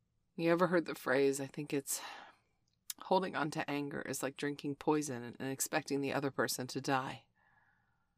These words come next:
Well, it's true. Forgiveness is for you,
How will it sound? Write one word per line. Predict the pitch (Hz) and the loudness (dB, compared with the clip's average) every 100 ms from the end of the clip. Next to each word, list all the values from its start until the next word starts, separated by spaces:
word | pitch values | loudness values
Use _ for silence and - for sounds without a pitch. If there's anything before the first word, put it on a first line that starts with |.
| _ _ _ _ _ _ | _ _ _ _ _ _
Well, | 160 | -6
it's | 143 - | -2 -2
true. | - 165 147 143 - _ _ _ _ _ _ _ _ _ _ _ _ | 0 0 0 -6 -16 _ _ _ _ _ _ _ _ _ _ _ _
Forgiveness | - 165 170 185 170 | -4 -2 0 -2 -2
is | 147 | -2
for | 147 | -2
you, | 135 131 127 127 | -2 -2 -4 -8